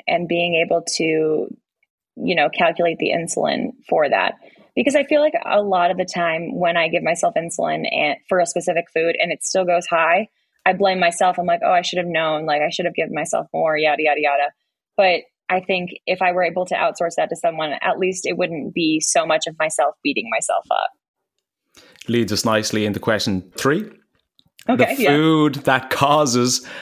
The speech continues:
Speaker 2: most havoc
Speaker 1: Ugh.
Speaker 2: on your blood sugar and your strategy to try and approach it.
Speaker 1: So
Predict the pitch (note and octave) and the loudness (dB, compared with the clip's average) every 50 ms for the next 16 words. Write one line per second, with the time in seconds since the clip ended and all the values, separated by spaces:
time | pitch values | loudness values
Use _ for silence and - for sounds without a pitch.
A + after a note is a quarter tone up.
0 | - - - A2 A2 A#2 A#2+ B2+ C3+ B2 - - - - - B2 B2+ A#2 A#2 A#2 | -16 -6 -2 2 4 4 4 4 4 0 -2 -4 -4 0 2 2 4 4 4 2
1 | A#2 - - - - A2+ G#2+ G#2+ G2+ G2+ A2+ G#2+ F#2+ - A#2 G2+ G#2 G2+ G2 - | 2 0 -2 -4 -2 0 0 0 2 2 0 0 2 0 2 2 2 0 0 -4
2 | - - - - - - - G2+ G2+ G#2+ G#2 G#2+ G2+ - - - A2 G2+ G#2 G2+ | -10 -20 -20 -20 -14 -4 -2 0 2 2 2 2 0 0 0 2 2 2 2 2
3 | F#2 G2+ G2 F2+ - - - - G2+ F#2+ F#2 F#2 - - F2+ F2+ F2 - - - | 0 0 0 -2 -2 -4 -2 0 0 0 0 -2 0 0 0 -2 -2 -6 -10 -12
4 | - - - - _ _ _ _ _ _ _ _ _ _ _ _ _ _ _ _ | -16 -18 -20 -20 _ _ _ _ _ _ _ _ _ _ _ _ _ _ _ _
5 | _ _ _ _ _ - - - C4+ B3+ A#3+ A#3+ A#3 A3 - | _ _ _ _ _ -8 -2 2 2 4 4 4 4 2 2